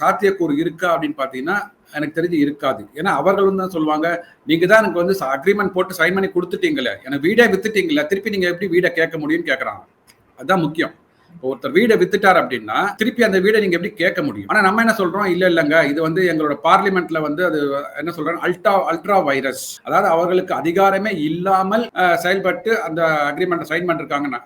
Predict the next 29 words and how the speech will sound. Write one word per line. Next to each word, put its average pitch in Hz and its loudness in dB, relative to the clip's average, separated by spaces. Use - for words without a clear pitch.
So, 175 -8
அவன் 175 -4
என்ன 208 -6
சொல்லுவான், 175 -2
"அது 156 -4
உள்நாட்டு 226 -2
விவகாரங்க, 143 -2
அது 143 -6
சரியா 220 0
தவறான்றது 175 2
நீங்க 185 -2
தாங்க 190 0
முடிவு 139 -4
பண்ணணும்" 120 -6
அப்படின்னுவான். 127 -8
So, 202 -4
ரெண்டு 202 0
பேருக்கும் 214 -2
சிக்கல் 180 -4
வரும். 120 -6
So, 175 -14
சமரச 202 -2
பேச்சுவார்த்தைக்கு 151 -8
இடம் 143 -4
இருக்காது. 117 -10
அதுக்கு 190 2
என்ன 202 4
பண்ணணும் 180 4
நம்ம? 160 0